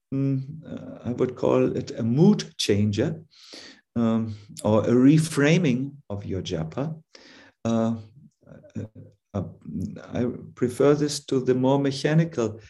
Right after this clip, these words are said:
tips, which I will also give, because some of us are, mm, uh, very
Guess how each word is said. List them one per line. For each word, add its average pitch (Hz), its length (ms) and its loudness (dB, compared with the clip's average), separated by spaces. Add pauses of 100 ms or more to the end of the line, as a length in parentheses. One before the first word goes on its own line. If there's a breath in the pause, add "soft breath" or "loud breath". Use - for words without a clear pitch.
(180 loud breath)
tips, 113 340 -2
which 117 240 -4
I 117 140 -2
will 123 200 2
also 151 380 0
give, 110 320 -2
because 131 360 -6
some 147 200 -2
of 143 120 -2
us 139 260 0 (760 loud breath)
are, 131 360 4 (420)
mm, 110 380 4 (600 loud breath)
uh, 117 340 2 (240)
very 123 560 2